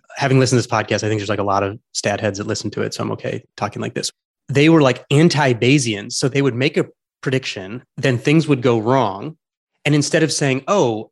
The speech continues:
I had a misunderstanding, I'm going to adjust. My priors were wrong. I'm going to adjust in the direction that I went wrong," they will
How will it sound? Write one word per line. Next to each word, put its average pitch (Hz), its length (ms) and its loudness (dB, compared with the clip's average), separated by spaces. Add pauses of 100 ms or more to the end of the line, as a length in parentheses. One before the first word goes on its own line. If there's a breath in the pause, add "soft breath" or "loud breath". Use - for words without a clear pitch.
(140)
I 139 100 2
had 156 140 0
a 139 40 2
misunderstanding, 127 840 -2
I'm 123 180 -2
going 117 260 0
to 113 180 -4
adjust. 110 800 -4
My 107 160 -4
priors 117 420 0
were 104 100 -6
wrong. 120 300 2
I'm 107 80 -4
going 107 160 -4
to 104 80 -4
adjust 110 380 -2
in 110 80 -6
the 107 80 -6
direction 110 420 -4
that 107 60 0
I 104 40 0
went 104 140 -2
wrong," 131 260 0 (320 loud breath)
they 156 140 4
will 170 300 4